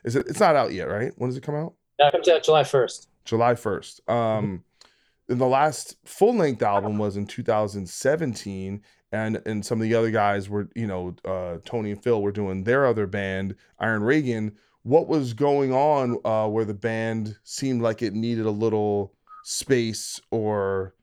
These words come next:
Speaker 1: kinda distance from itself?
Speaker 2: Well, everybody was doing their own thing at that point. I guess, like, you know, you can only grind, you know, fuck,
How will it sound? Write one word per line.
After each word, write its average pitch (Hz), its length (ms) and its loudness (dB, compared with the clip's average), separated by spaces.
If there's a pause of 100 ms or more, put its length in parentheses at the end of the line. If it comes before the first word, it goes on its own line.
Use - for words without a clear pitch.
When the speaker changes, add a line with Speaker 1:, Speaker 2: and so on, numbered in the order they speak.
(180)
Speaker 1:
kinda 107 220 -4
distance 127 360 -4
from 90 200 -10
itself? - 480 -12 (720)
Speaker 2:
Well, 214 180 -4
everybody 180 420 6
was 175 140 2
doing 175 240 4
their 156 160 6
own 160 160 4
thing 165 220 2
at 160 100 0
that 120 220 2
point. 131 280 2
I 123 60 2
guess, 131 300 2
like, 127 200 4
you 139 60 0
know, 127 300 2 (1160)
you 135 120 -2
can 165 240 6
only 165 200 6
grind, 143 500 4 (500)
you 139 120 -2
know, 127 240 2 (220)
fuck, 131 260 -2